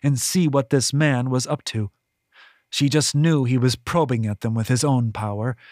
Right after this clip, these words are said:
perhaps using scent and sound to charm them. But she and Quinn were much too strong-willed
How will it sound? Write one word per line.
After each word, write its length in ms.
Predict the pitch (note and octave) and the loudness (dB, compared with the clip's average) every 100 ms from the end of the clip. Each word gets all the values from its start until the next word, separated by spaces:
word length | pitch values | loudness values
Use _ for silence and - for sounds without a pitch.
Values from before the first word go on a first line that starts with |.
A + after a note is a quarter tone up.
| - _ | -20 _
perhaps 380 | - D3+ D3 - | -2 0 0 0
using 280 | D3+ C3 B2+ | 0 2 -2
scent 480 | A2 - C3+ C#3 - | -2 0 0 0 -4
and 160 | G#2+ | -4
sound 560 | G#2+ C#3+ C3 B2+ A#2+ G#2 | 0 0 2 0 -4 -6
to 120 | A2+ | -8
charm 380 | G2+ D3 C#3+ A#2+ | -4 0 0 0
them. 240 | G2+ G2+ _ _ _ _ - _ _ _ _ | -4 -8 _ _ _ _ -20 _ _ _ _
But 240 | D3 - | -4 -2
she 320 | - E3 D#3 | -4 0 0
and 240 | C#3 C3+ B2 | 0 -2 -2
Quinn 380 | F#3 D#3 C#3+ C#3 | 0 0 0 -2
were 200 | C#3 C3+ | -2 0
much 320 | C#3+ C3+ - | -2 -4 -4
too 200 | D3+ C3 | -2 -2
strong-willed 840 | - - C3+ B2+ D#3+ D3 A2+ G2 | -4 -2 -2 -2 -2 -2 -4 -8